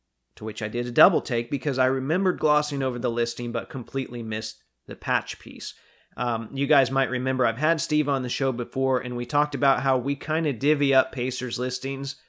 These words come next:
I asked him if he was okay with me making an offer on it,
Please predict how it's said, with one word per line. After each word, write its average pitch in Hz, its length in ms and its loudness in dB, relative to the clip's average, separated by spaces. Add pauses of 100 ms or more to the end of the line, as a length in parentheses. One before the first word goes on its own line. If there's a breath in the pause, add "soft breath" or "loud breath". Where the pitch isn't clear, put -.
(360 soft breath)
I 147 160 0
asked 170 280 0
him 156 120 0
if 143 120 -2
he 143 140 2
was 131 140 2
okay 131 280 0
with 131 160 -2
me 135 180 -2
making 127 340 -4
an 113 80 -6
offer 120 340 -4
on 117 160 0
it, 113 160 -6